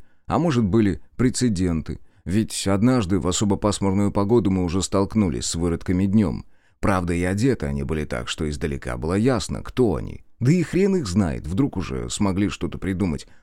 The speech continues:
для защиты от солнечного света. Серебро им не обмануть в любом случае, однако ультрафиолетом на нас тоже посветили,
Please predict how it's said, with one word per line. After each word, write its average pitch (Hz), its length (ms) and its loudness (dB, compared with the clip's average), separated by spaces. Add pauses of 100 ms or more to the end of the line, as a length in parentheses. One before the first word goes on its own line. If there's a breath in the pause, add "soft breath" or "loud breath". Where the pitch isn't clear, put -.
для 101 220 2
защиты 104 480 0
от 71 100 -4
солнечного 80 560 -2
света. 71 460 -8 (400)
Серебро 151 420 6
им 190 140 4
не 151 80 4
обмануть 127 520 4
в 92 60 -2
любом 113 300 4
случае, - 500 -4 (220)
однако 95 380 0
ультрафиолетом 85 840 0
на 139 120 2
нас 139 260 0
тоже 104 320 2
посветили, 92 680 -2